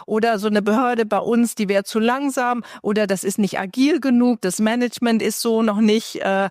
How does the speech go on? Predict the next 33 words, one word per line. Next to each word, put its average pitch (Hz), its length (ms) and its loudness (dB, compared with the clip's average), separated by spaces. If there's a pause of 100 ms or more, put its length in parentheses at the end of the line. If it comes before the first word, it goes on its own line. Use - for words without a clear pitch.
(340)
äh, 196 140 -2
zufriedenstellend. 214 840 0
Wir 196 100 0
arbeiten 196 460 -2
leib-, 185 340 -2
lieber 196 420 2
weiter 190 300 0
mit 165 140 -2
den 170 100 0
privaten 165 480 -2
Versicherern 165 560 -4
zusammen. 156 640 -4
Diese 180 220 0
Option 170 420 -2
haben 170 220 -2
sie 160 180 -6
jetzt. - 540 -8
Wir 233 100 0
könnten 349 320 -2
daraus 262 400 2
meiner 254 320 2
Meinung 220 340 4
nach 202 220 2
mindestens 226 800 4
drei 170 260 -2
Lehren 160 400 0
ziehen. 135 500 -8
Erstens 240 1000 -4 (1200)
können 330 280 -2
wir 403 80 0
daraus 233 340 0
lernen, 247 640 2
dass 208 500 -2